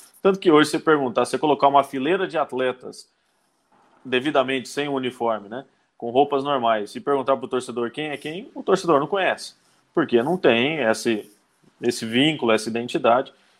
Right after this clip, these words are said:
e é o que, é, muitos torcedores acabam reclamando dessa parceria entre o gestor e o clube, que é um dos lados que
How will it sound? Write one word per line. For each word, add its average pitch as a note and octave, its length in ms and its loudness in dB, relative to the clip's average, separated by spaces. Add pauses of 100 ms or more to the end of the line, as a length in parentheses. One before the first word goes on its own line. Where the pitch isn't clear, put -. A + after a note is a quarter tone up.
e D#3+ 120 4
é B2+ 60 8
o C3 60 6
que, C3+ 500 -2
é, G#2 240 -12 (140)
muitos A#2+ 320 -10
torcedores A#2 540 -6
acabam A2 340 -4
reclamando A2+ 500 -6
dessa A2 480 -2 (480)
parceria A#2+ 600 2
entre A#2+ 440 -4
o B2 140 -4
gestor B2 640 -2
e C3 120 0
o C3 80 0
clube, D#3+ 400 0
que - 120 -2
é E3+ 40 6
um D#3+ 120 0
dos D3 160 -2
lados B2+ 300 4
que D3 340 -6